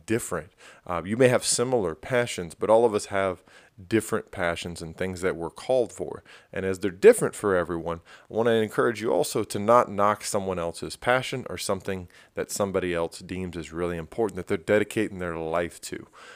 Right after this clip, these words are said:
Because unless somebody like them cares a whole lot in that space, nothing's gonna get better.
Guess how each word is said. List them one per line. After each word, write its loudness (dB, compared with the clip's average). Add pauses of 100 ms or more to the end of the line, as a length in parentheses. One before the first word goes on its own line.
(200)
Because -4 (160)
unless 4
somebody 4
like 2
them 2
cares -2
a -4
whole 2
lot 2
in -6
that -2
space, -4
nothing's -4
gonna -6
get -4
better. 0